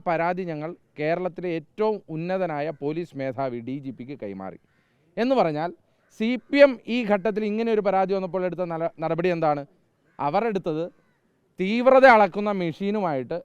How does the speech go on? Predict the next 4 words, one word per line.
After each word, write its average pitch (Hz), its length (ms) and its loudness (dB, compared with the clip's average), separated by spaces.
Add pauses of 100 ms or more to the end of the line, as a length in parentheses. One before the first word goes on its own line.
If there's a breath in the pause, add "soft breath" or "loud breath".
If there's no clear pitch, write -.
(160)
ആളുകളെ 226 640 2 (280)
പാർട്ടിക്കാരുടെ 214 600 2
വീട്ടിൽ 185 300 0
പറഞ്ഞുവിട്ട് 160 540 2